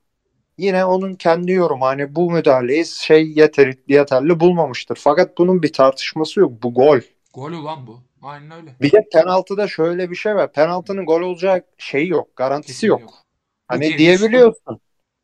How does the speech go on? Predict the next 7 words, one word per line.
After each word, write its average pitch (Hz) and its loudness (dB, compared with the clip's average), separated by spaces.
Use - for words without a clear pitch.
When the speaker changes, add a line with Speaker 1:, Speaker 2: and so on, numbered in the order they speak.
Speaker 1:
Diyebiliyorsun. 220 2
Belki 175 0
Speaker 2:
Hı. - -6
Speaker 1:
kaçıracak 208 -4
abi. 196 -2
Speaker 2:
Aynen. 147 -16
Speaker 1:
Ama 202 2